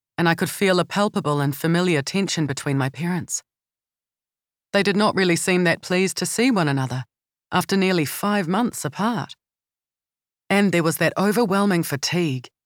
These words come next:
and that dull ache again in my side. It would take a year before I would fully recover from the hepatitis.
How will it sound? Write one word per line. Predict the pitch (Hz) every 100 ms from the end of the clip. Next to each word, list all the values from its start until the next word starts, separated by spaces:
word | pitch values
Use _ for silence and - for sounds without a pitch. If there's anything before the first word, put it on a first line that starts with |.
| _ -
and | 180
that | 170 - -
dull | 185 202 202 190
ache | 220 -
again | 175 156 143
in | 135
my | 127
side. | - 180 185 135 - _ _ _ _ _ _ _ _ _ _
It | 175
would | 165 165
take | 185 175
a | 170
year | 151 214 143 120
before | 135 - 156
I | 147
would | 131
fully | - 190 185
recover | 143 135 185 175
from | - 127
the |
hepatitis. | 120 127 120 147 160 139 123